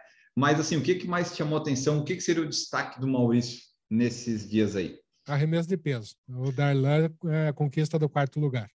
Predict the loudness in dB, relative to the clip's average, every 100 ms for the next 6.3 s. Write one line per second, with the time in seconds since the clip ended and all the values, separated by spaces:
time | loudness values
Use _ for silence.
0 | -8 -4 -4 -4 0 2 4 4 2 -2
1 | -12 -20 _ 0 4 4 2 0 0 0
2 | 0 2 2 0 -2 -2 0 0 2 0
3 | 0 0 0 -2 -2 -4 -2 -6 -2 2
4 | 4 4 -2 -6 -2 -2 -2 0 0 0
5 | -4 -4 -2 0 0 -2 -4 -2 -2 0
6 | 0 0 -2